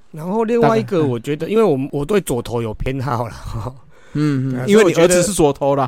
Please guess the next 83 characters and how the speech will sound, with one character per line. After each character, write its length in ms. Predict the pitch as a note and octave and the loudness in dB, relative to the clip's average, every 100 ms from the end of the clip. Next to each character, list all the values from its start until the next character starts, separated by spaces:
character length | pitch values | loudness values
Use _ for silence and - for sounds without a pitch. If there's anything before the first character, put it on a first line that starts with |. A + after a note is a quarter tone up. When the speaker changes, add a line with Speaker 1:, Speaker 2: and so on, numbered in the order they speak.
| - | -2
Speaker 1:
所 80 | E3+ | 4
以 20 | |
我 60 | F#3+ | 4
觉 0 | |
得 0 | |
Speaker 2:
你 0 | |
儿 20 | |
子 120 | G3+ | 4
左 160 | F#3 D3 | 4 4
投。 220 | D3 D3 | 6 4
Speaker 1:
啊， 20 | |
对， 160 | D3+ B2+ | 2 -2
对， 160 | B2+ A#2+ | -2 -4
对， 160 | A#2 | -4
我 100 | A2+ | -4
对 140 | A#2+ E3 | -2 -4
左 160 | C3 | -2
投 140 | A2+ A2 | -4 -6
有 80 | |
偏 180 | G#2+ A#2+ | -4 -4
好。 60 | C3 | -2
哎， 60 | |
我 60 | D#3+ | 0
们 80 | E3 | 0
球 140 | F3 | 2
队 80 | G3+ | 2
好 140 | D3+ | 2
几 160 | D#3 B2+ | 0 -4
支 100 | C3 | -10
左 180 | B2 G#2+ | -10 -12
投， 180 | G2 G2 | -10 -10
我 60 | |
觉 140 | G#2+ D3 | -4 -2
得 80 | |
都 160 | D3 C#3+ | -2 -2
还 100 | B2 | -4
蛮， 140 | A2+ | -6
蛮 240 | A2 G#2 A2 | -8 -8 -10
不 80 | G#2+ | -10
错 240 | A#2 G#2+ | -10 -10
的。 100 | - - C#3+ _ _ _ | -12 -18 -20 _ _ _
Speaker 2:
嗯。 100 | C#3 | -10
Speaker 1:
啊， 80 | B2 | -8
就 120 | B2 | -6
是 100 | F3 | -4
那 80 | G#3+ | -2
种， 100 | G#3 C3 - - | -2 -2 -12 -6
不 60 | |
知 80 | - | 0
道 180 | A#3+ G#3+ | 0 -2
是 220 | - A3 - _ _ _ | -8 -8 -10 _ _ _
既 240 | - - G#3+ | -20 -10 -2
有 140 | C3+ | -2
观 220 | A2 D3 | -2 -6
念， 140 | D#3 C#3 | -4 -4
还 80 | C3+ | -4
是 60 | |
说， 100 | D3+ | -4
我 60 | D3 | -4
觉 100 | G#3+ | 0
得 100 | B3+ | 0
那 40 | |
个 40 | - | -2
左 200 | B2+ G#2 | -6 -8
投， 280 | G#2+ G#2+ - D3 - | -8 -10 -12 -14 -4
包 120 | G3+ | -2
括 120 | A3 | -2
打 120 | A#2 | -4
篮 160 | A2 C3+ | -4 -6
球 160 | C#3 G#2+ | -6 -6
啊， 60 | C#3+ | -6
那 60 | |
左 200 | F3+ C#3 | -6 -6
手 140 | F3 B2 | -6 -8
投 140 | A2 | -6
篮 120 | C3+ | -8
的 60 | A2 | -6
那 80 | D#3+ | -8
个 80 | F3 | -8
协 180 | - | -6
调 140 | C#3 B2 | -4 -4
性 160 | C3+ | -6
都 180 | B2 C#3 | -6 -6